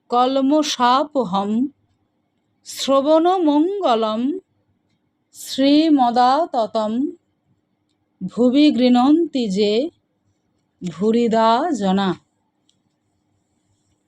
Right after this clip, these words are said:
আঠেরোশো তিরাশি খ্রিস্টাব্দের ছাব্বিশে নভেম্বর। গৃহস্থের প্রতি ঠাকুরের উপদেশ। সমবেত ব্রাহ্ম ভক্তগণকে সম্বোধন করিয়া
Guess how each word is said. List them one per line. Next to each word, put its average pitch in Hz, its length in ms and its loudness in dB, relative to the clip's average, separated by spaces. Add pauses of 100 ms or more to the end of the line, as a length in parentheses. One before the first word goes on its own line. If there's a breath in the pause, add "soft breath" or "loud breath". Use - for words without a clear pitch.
(680)
আঠেরোশো 294 600 -2
তিরাশি 294 440 -2
খ্রিস্টাব্দের 240 720 -6
ছাব্বিশে 220 720 -6
নভেম্বর। 185 480 -4 (920)
গৃহস্থের 330 640 -2
প্রতি 269 420 -8 (540)
ঠাকুরের 247 480 -4
উপদেশ। 196 640 -6 (1200)
সমবেত 285 640 0
ব্রাহ্ম 285 640 0
ভক্তগণকে 254 800 -2
সম্বোধন 240 680 -2
করিয়া 214 440 -6